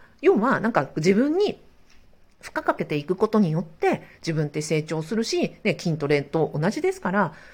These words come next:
あの、コーチングも上達する。だから私がなんかお値段をつけているのは、うん、自分に価値があるって思ってるというよりは、自分にこう負荷かけて、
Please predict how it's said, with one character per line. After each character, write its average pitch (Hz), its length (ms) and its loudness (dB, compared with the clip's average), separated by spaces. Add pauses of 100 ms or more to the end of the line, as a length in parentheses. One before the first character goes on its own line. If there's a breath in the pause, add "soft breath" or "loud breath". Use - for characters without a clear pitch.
(180 loud breath)
あ 147 120 -2
の、 131 100 -2
コ 165 120 -2
ー 151 60 2
チ 151 120 -4
ン 156 60 2
グ 220 80 4
も 277 100 4
上 139 160 -2
達 151 220 -8
す 214 80 -6
る。 262 180 -2 (180)
だ - 60 -8
か 147 60 0
ら 127 60 2
私 202 280 -2
が 320 300 0
な 160 80 -2
ん 151 40 -4
か 127 60 -2
お 135 80 2
値 294 140 4
段 220 120 2
を 131 60 -2
つ - 80 -12
け 359 100 -2
て 220 100 0
い 156 60 2
る 285 80 -2
の 135 140 0
は、 185 220 2 (480 loud breath)
う 170 40 0
ん、 165 260 0
自 160 120 2
分 247 100 4
に 349 60 0
価 403 140 2
値 - 80 -4
が 233 80 6
あ - 20 6
る 254 60 4
っ - 20 -6
て 190 100 -2
思 - 140 0
っ - 60 -4
て 240 80 4
る 165 80 -2
と 131 100 0
い 147 80 2
う 202 60 4
よ 294 100 2
り 226 100 2
は、 285 280 0 (180)
自 180 140 0
分 185 200 2
に 302 380 2
こ 160 160 4
う - 20 0
負 - 160 -8
荷 277 120 0
か 240 100 -2
け 226 160 0
て、 285 300 2